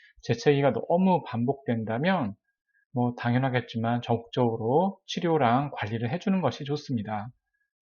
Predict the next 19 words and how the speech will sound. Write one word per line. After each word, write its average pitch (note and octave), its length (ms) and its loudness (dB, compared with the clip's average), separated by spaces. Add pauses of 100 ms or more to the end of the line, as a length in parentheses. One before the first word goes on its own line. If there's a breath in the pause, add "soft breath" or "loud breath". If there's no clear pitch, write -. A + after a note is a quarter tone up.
(1400 soft breath)
재채기는 C#3 840 4 (440)
일단 E3 460 4
치료가 G#3+ 640 6
필요한 F#3 340 4
재채기는 C3 680 0
삼 G#3 280 2
주 A3 140 4
이상 E3 280 2
지속되는 A#2+ 920 2
경우라고 A2+ 480 0
볼 A#2 120 0
수 - 160 -2
있는데요. A#2 600 0 (640 soft breath)
재채기는 E3 720 6
어떤 C#3 340 6
자극을 C3+ 500 2
받아서 A#2+ 640 4 (440)
그, C3 540 4
이, B2 160 0